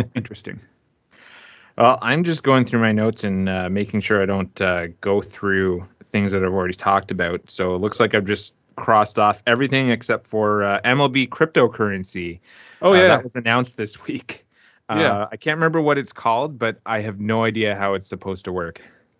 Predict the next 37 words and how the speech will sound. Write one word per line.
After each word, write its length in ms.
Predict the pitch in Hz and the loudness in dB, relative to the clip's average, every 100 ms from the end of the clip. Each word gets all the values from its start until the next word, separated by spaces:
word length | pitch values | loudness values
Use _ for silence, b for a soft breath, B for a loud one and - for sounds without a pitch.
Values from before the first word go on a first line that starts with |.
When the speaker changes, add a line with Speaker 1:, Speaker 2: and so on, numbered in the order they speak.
| _ _ _ _ | _ _ _ _
Speaker 2:
Yeah, 340 | 156 156 135 | 2 4 4
I 120 | 135 160 | 2 2
don't, 220 | 160 120 | 2 0
I 120 | 135 | -2
don't 160 | 139 120 | -2 -2
really 280 | 120 120 | -4 -4
care. 440 | 117 - 120 117 117 | -6 -4 0 0 0
I 100 | 127 | 0
don't 160 | 127 | -2
know. 180 | 120 117 | -2 -2
It's 200 | 117 - | -4 -6
another 480 | 131 131 135 151 156 | -6 -2 0 2 2
one 160 | 143 139 | 2 0
of 60 | |
the, 280 | 127 120 113 | 2 2 2
the, 320 | 120 113 104 B B - 131 | 0 0 -2 B B -10 -2
another 240 | 143 143 | 0 0
thing 220 | 139 135 | 0 2
of 160 | 123 110 | 2 2
just 420 | 123 117 - - B B B B | -4 -4 -10 -20 B B B B
how 720 | - 123 117 113 110 113 110 - - - _ _ _ _ _ - | 0 2 4 2 0 -2 -4 -8 -20 -20 _ _ _ _ _ -6
Major 240 | 131 123 | -6 -2
League 160 | 123 113 | -4 -2
Baseball, 640 | 120 117 - 113 113 110 | -2 -4 -2 0 2 0
Rob 220 | 110 113 113 | -2 -4 -2
Manfred, 440 | 117 110 113 110 | -4 -4 -4 -4
they're 100 | 113 | -4
just 320 | 120 123 - | -4 -6 -10
tone 320 | - 131 135 | -6 -2 0
deaf 200 | 120 113 | 0 0
as 160 | 113 104 | -2 -4
to 100 | - | -4
how 280 | 107 120 120 | -2 2 2
to 60 | 117 | 2
market 520 | 113 117 120 123 - | 0 0 0 -4 -8
this 180 | 110 - | -10 -10
sport. 420 | - 110 95 | -8 -6 -6